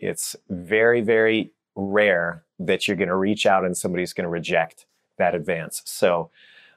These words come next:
I would, uh, I would offer that it's definitely worth it. Um, you know, who knows where it might, uh, might lead. And, um,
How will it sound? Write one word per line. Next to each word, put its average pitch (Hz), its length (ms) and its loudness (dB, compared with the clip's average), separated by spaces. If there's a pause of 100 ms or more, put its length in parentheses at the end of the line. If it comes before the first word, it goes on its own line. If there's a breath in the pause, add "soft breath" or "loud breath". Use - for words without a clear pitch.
(140)
I 101 160 4
would, 98 300 2
uh, 98 280 4
I 110 120 2
would 117 100 4
offer 113 380 4
that 98 300 2
it's - 300 -6 (180)
definitely 123 380 2
worth 117 320 2
it. 156 260 2 (680)
Um, 95 400 2 (140)
you 104 160 0
know, 117 160 4
who 135 160 0
knows 135 340 2
where 98 140 2
it 98 80 -2
might, 98 360 -2
uh, 92 420 4
might 104 220 2
lead. 123 480 0 (240 loud breath)
And, 107 540 2
um, 113 460 0